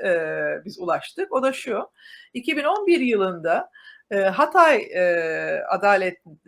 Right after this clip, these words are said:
Sarayı'nda, eee, ağır ceza mahkeme sayısı birmiş. Ama şimdi beş mahkeme olmuş.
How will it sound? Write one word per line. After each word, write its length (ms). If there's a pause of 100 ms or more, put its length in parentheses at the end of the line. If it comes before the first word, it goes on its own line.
(120)
Sarayı'nda, 880
eee, 540
ağır 320
ceza 440
mahkeme 480
sayısı 540
birmiş. 640 (840)
Ama 240
şimdi 440
beş 480
mahkeme 440
olmuş. 560